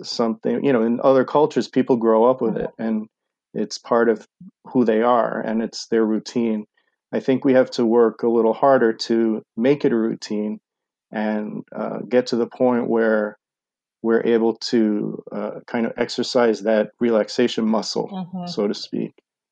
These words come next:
Speaker 2: And I know there's a lot of new apps that have really gotten a lot more traction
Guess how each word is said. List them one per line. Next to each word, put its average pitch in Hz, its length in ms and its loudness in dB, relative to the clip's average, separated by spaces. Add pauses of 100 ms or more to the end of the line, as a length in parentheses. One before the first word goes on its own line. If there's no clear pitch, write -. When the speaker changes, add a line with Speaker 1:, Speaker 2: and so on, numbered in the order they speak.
(200)
Speaker 2:
And 180 360 -2
I 165 260 0
know 165 680 -2 (420)
there's 160 260 2
a 160 40 0
lot 156 220 4
of 156 140 -6
new 151 120 -12
apps 156 440 2
that 160 120 0
have 151 160 -2
really 151 300 -2
gotten 156 280 -2
a 151 80 -2
lot 143 280 0
more 147 640 0
traction 151 680 -2